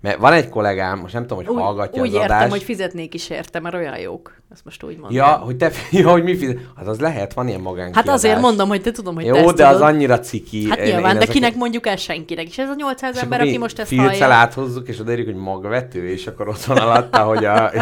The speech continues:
Speaker 1: <laughs> tehetségtelen írók lapkiadó KFT.
Speaker 2: Figyelj,
Speaker 1: Z R T.
Speaker 2: más, más fiataloknak van élete, és nem googliznak rá kiadókra.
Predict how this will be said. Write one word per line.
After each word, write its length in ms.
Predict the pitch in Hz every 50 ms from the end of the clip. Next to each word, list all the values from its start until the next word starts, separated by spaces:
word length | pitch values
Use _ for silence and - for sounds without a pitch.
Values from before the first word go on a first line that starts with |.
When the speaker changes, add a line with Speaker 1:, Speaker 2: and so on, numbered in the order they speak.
| - -
Speaker 1:
<laughs> 300 | - - 226 - - _
tehetségtelen 800 | - - 151 156 143 123 135 - 135 120 - - 123 110 104 107
írók 340 | 117 123 127 123 120 113 110 120
lapkiadó 560 | 113 107 104 - 113 - 101 98 101 101 101
KFT. 480 | 101 104 - - 82 82 90 98 117
Speaker 2:
Figyelj, 420 | 117 285 285 254 196 180 - - -
Speaker 1:
Z 60 | - 202
R 20 |
T. 20 | 208
Speaker 2:
más, 280 | 190 190 220 214 -
más 240 | - 190 196 208 -
fiataloknak 540 | - 240 226 226 - 233 233 240 240 240 240
van 160 | 262 247 214
élete, 320 | 180 165 156 170 170 185
és 100 | 180 185
nem 180 | - 233 220 202
googliznak 500 | 180 180 170 170 170 165 170 180 170 -
rá 120 | - 175
kiadókra. 760 | 170 - - 196 180 175 - - - 214 196 - - 277 254